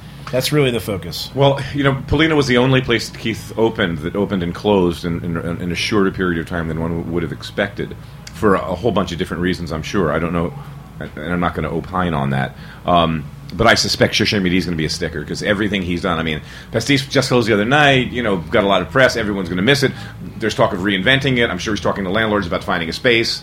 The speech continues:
Speaker 1: Oh, it's already, that's already in motion.
Speaker 2: Good. So Keith's got it.
Speaker 1: Oh, yeah.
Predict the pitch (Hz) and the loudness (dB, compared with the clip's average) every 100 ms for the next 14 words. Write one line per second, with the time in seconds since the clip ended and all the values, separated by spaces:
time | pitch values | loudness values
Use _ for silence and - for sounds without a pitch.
0 | 113 120 113 139 135 127 120 120 123 143 | -4 -2 4 6 8 6 6 6 6 6
1 | 127 113 101 92 90 - - 127 98 - | 8 6 4 2 -2 -10 -2 2 2 0
2 | - 113 - - 123 - 110 87 - - | -2 -2 0 0 0 2 0 0 -6 -16
3 | - - - - 139 87 | -18 -18 -10 -2 0 -2